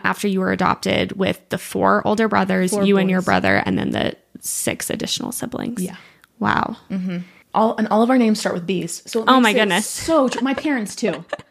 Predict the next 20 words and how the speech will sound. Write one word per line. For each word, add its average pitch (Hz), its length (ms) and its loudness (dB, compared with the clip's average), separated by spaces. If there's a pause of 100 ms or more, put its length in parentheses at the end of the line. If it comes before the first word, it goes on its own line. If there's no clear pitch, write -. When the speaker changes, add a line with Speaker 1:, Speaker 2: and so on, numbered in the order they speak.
(220)
Speaker 2:
So 269 240 2
it's 254 160 -2
just 294 200 -2
the 262 60 -2
Brady 262 320 2
Bunch 220 480 0 (100)
of 220 220 4
craziness. 196 420 0
Speaker 1:
Yeah, 277 160 8
that's 269 220 4
a 254 60 2
lot 240 180 8
of 233 80 -2
B 277 160 6
names. 214 580 2 (200)
Speaker 2:
And 214 180 8
then 196 480 4
we 202 140 4
just 190 220 0
keep - 340 -4